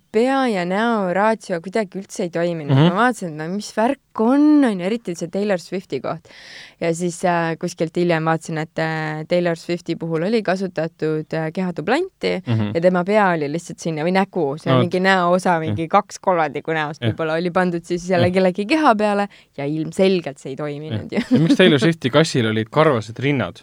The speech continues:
Speaker 1: Ta oli ainuke, kellel olid tissid,
Speaker 2: Ja
Speaker 1: jah.
Speaker 2: ühelgi teisel kassil polnud,
Speaker 1: Jah.
Speaker 2: et jääge siis ühe printsiibi juurde.
Speaker 1: <laughs>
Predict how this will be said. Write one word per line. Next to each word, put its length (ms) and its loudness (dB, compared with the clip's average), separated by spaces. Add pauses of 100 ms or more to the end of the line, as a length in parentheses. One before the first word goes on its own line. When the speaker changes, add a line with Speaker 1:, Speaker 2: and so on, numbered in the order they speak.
Speaker 1:
Ta 80 0
oli 100 -2
ainuke, 440 -2
kellel 240 -6
olid 160 -8
tissid, 340 -10
Speaker 2:
Ja 60 -8
Speaker 1:
jah. 100 2
Speaker 2:
ühelgi 260 2
teisel 240 0
kassil 300 0
polnud, 320 -2
Speaker 1:
Jah. 140 -6
Speaker 2:
et 120 -16 (120)
jääge 300 2
siis 220 -2
ühe 260 6
printsiibi 520 4
juurde. 480 2
Speaker 1:
<laughs> 260 -10